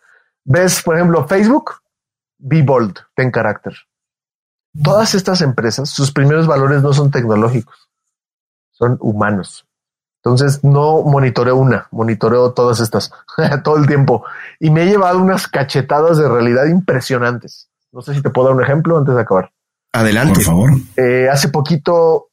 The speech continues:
Speaker 1: yo enseño que hoy la esencia de la inteligencia en la era digital es la capacidad de pensar en el futuro tomando decisiones en el presente. Todo lo demás es reacción y lo va a acabar haciendo un bot. Cuando tengo la oportunidad de enseñarle esto a gente de,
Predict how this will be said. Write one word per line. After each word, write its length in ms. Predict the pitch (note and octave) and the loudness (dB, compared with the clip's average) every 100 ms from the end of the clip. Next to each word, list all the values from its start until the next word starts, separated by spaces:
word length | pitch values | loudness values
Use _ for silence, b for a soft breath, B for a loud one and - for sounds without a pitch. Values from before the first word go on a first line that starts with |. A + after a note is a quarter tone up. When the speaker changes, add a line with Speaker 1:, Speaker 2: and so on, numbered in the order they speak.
| _ | _
Speaker 1:
yo 180 | D3+ F3+ | -2 2
enseño 580 | G3+ A3 F3+ C3+ B2+ - _ _ _ _ _ _ _ - | 2 2 2 2 0 -4 _ _ _ _ _ _ _ -2
que 120 | B2+ | 2
hoy 220 | C3+ C#3+ | 2 2
la 140 | D3+ | 2
esencia 420 | C#3 D3 C#3+ C#3 C#3+ | 0 0 -2 0 2
de 60 | |
la 60 | C3 | 0
inteligencia 600 | B2+ A2+ A2 C3 B2+ A#2+ | 0 -2 0 -2 -2 -2
en 60 | |
la 80 | A#2 | 0
era 140 | A#2+ B2 | 0 0
digital 460 | A2+ G#2+ - G#2+ | -2 -4 -2 0
es 120 | A#2+ | 0
la 140 | C3 C3+ | 0 -2
capacidad 480 | C#3+ B2 A#2 B2+ B2+ | -2 -2 0 0 0
de 40 | |
pensar 360 | - A#2 A#2 D3 | 0 0 2 0
en 80 | D3 | 0
el 100 | C#3 | 0
futuro 420 | A#2+ C3 B2 C#3 | -2 -2 0 0
tomando 360 | B2 A#2 A#2+ | 0 0 2
decisiones 460 | B2+ A#2 - A#2 A2 | 0 -2 -2 0 0
en 60 | A2+ | -2
el 120 | G#2+ | -2
presente. 400 | B2 C3+ G3 C#3 _ _ - B _ _ _ _ _ - | -2 0 0 -2 _ _ -20 B _ _ _ _ _ -2
Todo 140 | D3+ | 0
lo 100 | D#3 | 2
demás 260 | C#3+ D3 D3+ | 2 0 0
es 100 | C3 | -2
reacción 400 | B2+ - D#3 D3 | -2 -2 0 0
y 80 | C3 | 2
lo 100 | A#2+ | 2
va 60 | |
a 20 | A#2 | 0
acabar 240 | B2+ B2 | 0 0
haciendo 240 | A2+ A#2 | 0 -2
un 80 | A#2 | 0
bot. 200 | G#2 F2+ - - _ _ _ _ _ _ _ _ _ _ | -2 -4 -6 -20 _ _ _ _ _ _ _ _ _ _
Cuando 840 | C#3 C3+ C#3 C#3 C3+ C3+ C3+ C3 - | -2 0 2 2 2 2 2 0 -2
tengo 180 | D#3 | -2
la 80 | F3+ | 0
oportunidad 460 | D3 C#3+ C#3 C3 C3+ | 0 -2 -2 -2 0
de 60 | |
enseñarle 460 | D3 C#3 B2+ B2+ C3 | 0 0 0 0 0
esto 280 | B2+ - A#2+ | 0 0 0
a 40 | |
gente 300 | G#2+ C3 C#3 | 0 -2 0
de, 120 | B2 | 0